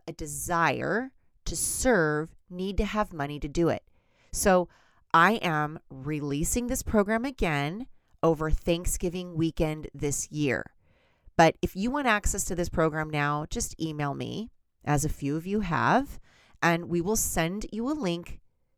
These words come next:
to get you access today. The cost of this program is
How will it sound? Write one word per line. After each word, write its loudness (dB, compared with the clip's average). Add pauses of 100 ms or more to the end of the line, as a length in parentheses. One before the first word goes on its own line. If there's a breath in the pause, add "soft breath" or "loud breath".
to 2
get 2
you -8 (100)
access 0
today. 0 (300 soft breath)
The -4
cost 2
of -10
this -2
program 0 (160)
is -2